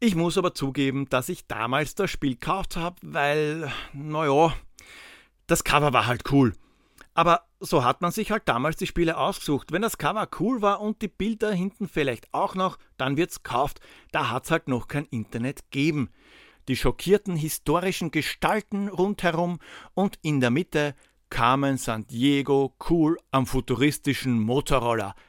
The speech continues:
Das hat mich halt überzeugt. Das Cover, das ist wie viele Covers von E A nicht gezeichnet und sticht deswegen aus der Masse hervor.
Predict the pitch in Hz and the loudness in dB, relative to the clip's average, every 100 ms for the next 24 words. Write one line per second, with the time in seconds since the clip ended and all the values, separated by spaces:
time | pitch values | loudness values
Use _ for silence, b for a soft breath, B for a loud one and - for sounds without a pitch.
0 | b _ _ _ _ _ 131 127 123 147 | b _ _ _ _ _ -4 -2 0 0
1 | 123 117 120 123 - 117 147 - B B | 0 -2 -2 -4 -2 -2 -2 -4 B B
2 | B B _ 175 - 143 202 190 190 - | B B _ 0 2 2 4 2 0 -2
3 | 170 180 - 208 208 - 143 185 - - | -2 -4 -6 -4 -4 -6 -6 -6 -6 -4
4 | 175 196 196 - 156 180 - 151 165 156 | -2 0 -2 -2 -2 -2 -4 -6 -4 -4
5 | 151 147 147 139 b 147 165 - 123 - | -4 -4 -4 -6 b -4 -4 -6 -8 -4
6 | - 208 - 185 185 B B B B 135 | -2 -2 -2 -6 -8 B B B B -6
7 | - - 233 - - - 220 - - 131 | -6 -4 -6 -6 -10 -4 -4 -4 -4 -2
8 | 135 131 147 147 _ 113 - 151 127 98 | -2 -2 -4 -6 _ -8 -4 -4 -4 -6
9 | - 135 135 156 - - 196 170 | -6 -4 -4 -6 -6 -2 0 -2